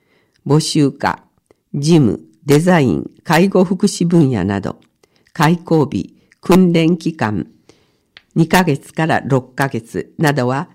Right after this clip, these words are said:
各コースによって異なります。詳しくは、高齢、障害、求職者雇用支援機構岡山支部のホームページをご覧ください。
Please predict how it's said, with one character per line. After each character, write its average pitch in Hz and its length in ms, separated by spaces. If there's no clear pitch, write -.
各 185 340
コ 220 160
ー 233 40
ス 220 160
に 170 120
よ 156 120
っ - 20
て - 200
異 143 300
な 120 100
り 110 140
ま 82 140
す。 - 260
詳 160 200
し - 160
く 110 160
は、 110 260
高 151 300
齢、 135 360
障 147 380
害、 135 380
求 196 240
職 208 320
者 196 200
雇 185 200
用 185 240
支 185 240
援 175 200
機 180 220
構 110 220
岡 - 360
山 156 280
支 - 180
部 101 320
の 190 120
ホ - 260
ー - 20
ム 170 140
ペ 151 200
ー 147 40
ジ 214 140
を 156 100
ご 120 100
覧 120 220
く - 100
だ 92 140
さ 101 200
い。 - 140